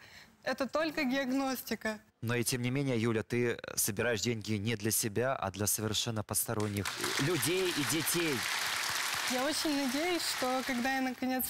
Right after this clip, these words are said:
Speaker 1: стану квалифицированным программистом, выучусь, у меня будет возможность не только помогать себе, но и, э, людям с ограниченными возможностями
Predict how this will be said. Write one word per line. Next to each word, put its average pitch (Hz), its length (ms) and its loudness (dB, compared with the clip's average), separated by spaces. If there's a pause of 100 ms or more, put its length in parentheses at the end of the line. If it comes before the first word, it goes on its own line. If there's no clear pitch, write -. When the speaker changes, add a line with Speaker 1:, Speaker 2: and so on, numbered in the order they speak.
(120)
Speaker 1:
стану 262 500 0 (340)
квалифицированным 254 800 0
программистом, 254 840 0
выучусь, 285 580 0 (240)
у 254 80 -2
меня 262 220 2
будет 262 320 0
возможность 269 680 0
не 262 140 2
только 320 340 0
помогать 294 460 0
себе, 269 440 0 (320)
но 277 300 2
и, 269 540 0
э, 247 520 0
людям 285 360 2
с - 80 -2
ограниченными 262 680 2
возможностями 294 960 0